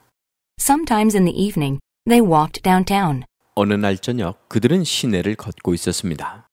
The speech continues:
Speaker 1: They looked in store windows and dreamed.
Speaker 2: 그들은 가게의 진열대를 들여다보며 꿈을 꾸었습니다.
Speaker 1: Stella wanted a hairbrush with an ivory handle.
Speaker 2: 스텔라는 상아 손잡이가 달린 머리빗을 가지고 싶었습니다.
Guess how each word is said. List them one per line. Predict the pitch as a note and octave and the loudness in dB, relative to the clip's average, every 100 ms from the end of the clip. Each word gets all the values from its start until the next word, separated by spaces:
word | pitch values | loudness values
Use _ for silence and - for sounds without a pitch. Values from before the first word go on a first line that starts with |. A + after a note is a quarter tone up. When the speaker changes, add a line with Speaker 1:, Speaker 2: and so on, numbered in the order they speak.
| _ _ - | _ _ -4
Speaker 1:
They | B3 C4+ | 2 4
looked | C#4+ E4 B3 | 2 0 2
in | |
store | A#3 - G#3 G#3 | 2 2 0 2
windows | G3+ A3+ D3 C3+ F3+ | 0 0 -2 -2 0
and | F#3 - | 0 0
dreamed. | G3+ F#3+ D3 A#2+ - _ _ - | -4 -2 -4 -8 -14 _ _ -4
Speaker 2:
그들은 | G#2 G2 G#2+ F2 | 0 2 0 -2
가게의 | - E2+ F2 F#2 F#2+ A2 G#2+ | 0 2 2 2 2 2 0
진열대를 | - G2+ G2 F#2 G#2+ A2 F#2 F2 | -2 0 0 0 0 2 2 -2
들여다보며 | - F2+ E2 E2 F2 F2+ F2 | -4 -4 -2 -2 -2 -2 -2
꿈을 | - B2+ C3 G#2 | -4 -2 -2 0
꾸었습니다. | - F2 - D2+ D2 - - _ _ _ _ _ _ - | 2 0 0 -10 -10 -12 -16 _ _ _ _ _ _ -10
Speaker 1:
Stella | - A3+ C4 | 0 2 4
wanted | B3+ F#3 F3+ F3+ E3+ | 4 2 2 0 -2
a | |
hairbrush | E3+ G#3 G#3 D3 C3 - | -2 -4 -2 -4 -4 -2
with | E3 E3+ | -2 -2
an | F3 | -2
ivory | - F3+ F3+ F#3 | 2 2 2 0
handle. | F3 F#3 F3+ C3 C3 _ _ _ | 0 0 -2 -6 -10 _ _ _
Speaker 2:
스텔라는 | - - A#2 G2 G#2+ A#2+ E2+ | -16 -2 0 0 -2 -6 -10
상아 | E2+ - C#3 C3+ B2+ | -12 -12 -8 -4 -4
손잡이가 | - - G#2+ F2 E2+ E2+ F2 | -4 -10 -10 -6 -6 -4 -6
달린 | E2+ E2+ G#2 F2 E2 | -4 -4 -4 -6 -6
머리빗을 | E2+ G2+ A2+ G#2 - F#2+ | -4 -2 -4 -6 -6 -8
가지고 | - F#2 F#2 G2 G2+ | -10 -14 -10 -8 -6
싶었습니다. | - A2 - F#2+ C#2+ - | -4 -6 -6 -10 -10 -14